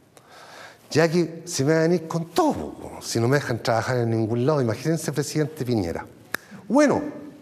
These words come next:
entonces hay que decirle a estos niñitos, a estos niñitos,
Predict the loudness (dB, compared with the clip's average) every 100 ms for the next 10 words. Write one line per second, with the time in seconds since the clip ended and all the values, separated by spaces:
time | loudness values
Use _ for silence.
0 | -20 -20 -20 -20 -20 -20 -20 -18 -16 -16
1 | -14 -2 0 4 4 4 2 4 4 4
2 | 4 4 4 4 4 6 6 6 2 -2
3 | -6 -16 -20 -20 -20 _ _ _ _ _
4 | -4 -4 -2 0 2 0 -2